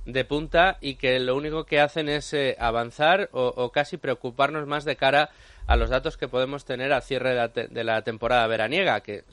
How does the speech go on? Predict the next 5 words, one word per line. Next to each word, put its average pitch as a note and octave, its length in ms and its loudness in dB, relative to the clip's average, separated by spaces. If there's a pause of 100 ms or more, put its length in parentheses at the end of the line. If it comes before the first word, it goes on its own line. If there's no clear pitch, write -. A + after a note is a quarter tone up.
es B2 240 -4
cuando B2 480 -2 (480)
suelen A#2+ 380 -4
ser B2 220 -2
tradicionalmente A2 760 -4